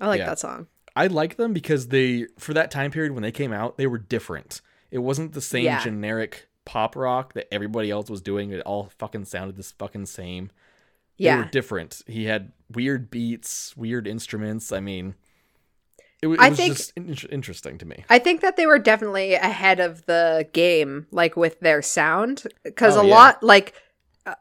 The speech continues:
Speaker 1: like, kind of recently after they started to gain popularity, like, a lot of bands, like, started u-, like, having a sound like that.
Speaker 2: Yeah.
Speaker 1: Like that more, like, rocky,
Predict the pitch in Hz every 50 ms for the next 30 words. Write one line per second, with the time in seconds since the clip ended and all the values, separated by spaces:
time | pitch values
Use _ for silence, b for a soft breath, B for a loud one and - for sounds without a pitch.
0 | _ _ - 220 233 220 208 - _ _ - - - 392 427 466 453 370 214 214
1 | 233 247 247 - 220 190 190 185 175 131 151 165 190 208 208 - - 190 180 165
2 | 175 175 175 170 - - 175 170 165 160 160 - _ - - 165 - 160 156 151
3 | 156 - 156 - 165 156 151 156 151 147 147 139 147 147 165 156 156 143 139 156
4 | 156 151 143 - - 160 156 156 147 143 143 143 139 139 - - - - _ _
5 | _ _ _ _ _ _ _ - 180 170 160 - - - 175 156 156 160 156 143
6 | 147 151 156 156 156 - - 175 160 143 143 - - - _ _ _ _ _ _
7 | _ _ _ - - 185 190 180 175 160 156 147 151 - - 165 156 156 151 147
8 | 143 147 147 151 135 143 147 - - _ - - 76 78 85 - - _ _ _
9 | _ _ _ _ - 123 104 - - - 170 165 156 - - 165 156 143 135 151
10 | 147 147 160 160 147 143 139 135 143 143 - _ - 170 156 147 - 151 156 139
11 | 143 151 - - 151 151 151 147 143 143 143 143 147 147